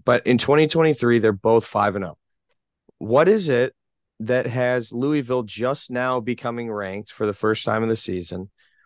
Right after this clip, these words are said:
versus Georgia? What they've done in the past and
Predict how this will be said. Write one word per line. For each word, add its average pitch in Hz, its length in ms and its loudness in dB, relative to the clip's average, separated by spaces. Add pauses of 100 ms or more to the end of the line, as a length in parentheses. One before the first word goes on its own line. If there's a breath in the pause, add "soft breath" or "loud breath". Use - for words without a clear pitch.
(420)
versus 135 360 4
Georgia? 123 540 4 (1300)
What 123 220 0
they've 147 160 2
done 135 200 0
in 143 80 0
the 151 80 0
past 87 640 -12 (1800)
and 127 500 0